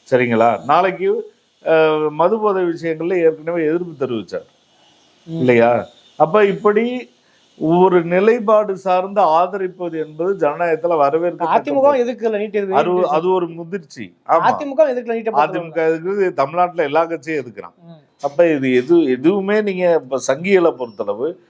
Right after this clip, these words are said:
Speaker 1: லாஜிக்கே இல்லாம தான் இருப்பானுங்க. இதே மாதிரி அவர்கள் ஆட்சேபம் தெரிவித்துக் கொண்டிருப்பார்.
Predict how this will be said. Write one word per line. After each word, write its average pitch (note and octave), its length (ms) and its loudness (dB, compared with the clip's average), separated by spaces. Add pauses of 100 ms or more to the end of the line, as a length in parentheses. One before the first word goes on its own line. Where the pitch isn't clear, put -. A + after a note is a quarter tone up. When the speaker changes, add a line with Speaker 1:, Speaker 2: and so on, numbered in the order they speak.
(240)
Speaker 1:
லாஜிக்கே F3 480 4
இல்லாம C#3 320 2
தான் C#3+ 160 2
இருப்பானுங்க. A2 500 -4 (480)
இதே E3 260 2
மாதிரி D#3+ 320 0
அவர்கள் A#2+ 340 -4 (320)
ஆட்சேபம் A#2 480 -2
தெரிவித்துக் F2+ 400 -18
கொண்டிருப்பார். D#2 560 -20